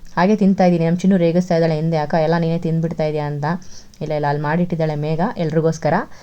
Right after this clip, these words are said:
So ನನಗೆ ಹಾಕಿರೋ ಎರಡು ಖಾಲಿ ಮಾಡ್ತಾ ಇದ್ದೀನಿ. ಎರಡು ಅಂದ್ಕೊಂಡೆ, ಒಂದು ನಾನು ತಿಂದೆ, ಒಂದು ಚಿನ್ನು ಎತ್ಕೊಂಡು ಹೋದ್ಲು ತಿನ್ನೋಕ್ಕೆ ಅಂತ ಅಂದ್ಬಿಟ್ಟು.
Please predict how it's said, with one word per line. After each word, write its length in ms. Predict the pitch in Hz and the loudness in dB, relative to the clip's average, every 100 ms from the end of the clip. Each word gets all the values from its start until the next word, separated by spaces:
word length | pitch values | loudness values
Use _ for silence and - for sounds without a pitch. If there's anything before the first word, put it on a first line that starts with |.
| - - | -20 -6
So 80 | 156 | -2
ನನಗೆ 300 | 156 170 180 | 0 2 2
ಹಾಕಿರೋ 300 | 175 180 190 | 2 4 4
ಎರಡು 300 | 170 156 180 180 175 - - | 6 6 4 4 0 -8 -2
ಖಾಲಿ 220 | 147 160 | 2 6
ಮಾಡ್ತಾ 300 | 196 170 170 | 6 6 4
ಇದ್ದೀನಿ. 260 | 165 165 208 - | 2 2 0 0
ಎರಡು 240 | 151 170 | 2 6
ಅಂದ್ಕೊಂಡೆ, 360 | 185 180 170 185 | 6 4 4 4
ಒಂದು 240 | 160 165 | 2 2
ನಾನು 200 | 156 160 | 0 0
ತಿಂದೆ, 220 | 180 165 | 2 0
ಒಂದು 180 | 165 151 | 0 -2
ಚಿನ್ನು 200 | 147 165 | 0 0
ಎತ್ಕೊಂಡು 360 | 165 156 160 156 | 0 0 -2 -2
ಹೋದ್ಲು 180 | 151 151 | -2 -4
ತಿನ್ನೋಕ್ಕೆ 360 | 147 151 147 | -4 -6 -6
ಅಂತ 180 | 147 147 | -6 -4
ಅಂದ್ಬಿಟ್ಟು. 320 | 143 143 180 | -4 -2 -2